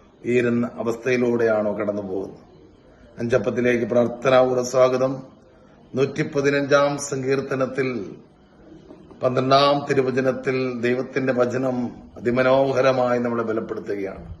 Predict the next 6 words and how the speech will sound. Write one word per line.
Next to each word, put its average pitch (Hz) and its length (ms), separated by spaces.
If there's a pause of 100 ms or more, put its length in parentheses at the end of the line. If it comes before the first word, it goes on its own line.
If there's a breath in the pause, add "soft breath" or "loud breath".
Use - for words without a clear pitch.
(560 soft breath)
കർത്താവിന് 127 640
നമ്മെക്കുറിച്ച് 123 840
വിചാരമുണ്ട്, 123 960 (680 soft breath)
അവിടുന്ന് 120 760 (320)
നമ്മെ 113 440 (100)
അനുഗ്രഹിക്കും. 117 720